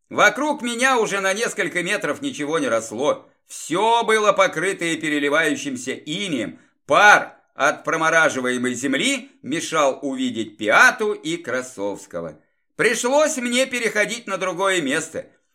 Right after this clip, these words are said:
Я же их не просто привёз полюбоваться своей задницей. Это усложнило задачу. Теперь приходилось не только уговаривать свой пах побелеть,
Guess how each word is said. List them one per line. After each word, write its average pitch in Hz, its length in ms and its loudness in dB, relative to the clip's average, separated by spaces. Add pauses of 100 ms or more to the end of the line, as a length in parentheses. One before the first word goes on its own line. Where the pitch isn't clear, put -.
(160)
Я 185 340 6
же 156 260 0
их - 140 -8
не 170 140 -2
просто 214 460 0
привёз 190 420 -2
полюбоваться 147 680 -2
своей 113 280 -4
задницей. 85 560 -4 (1600)
Это 269 520 6
усложнило 240 680 0
задачу. 113 580 -4 (320)
Теперь 226 480 0
приходилось 208 680 -2
не 202 160 -6
только 180 440 -2
уговаривать 143 800 2
свой 131 260 -4
пах 143 340 0
побелеть, 120 680 -2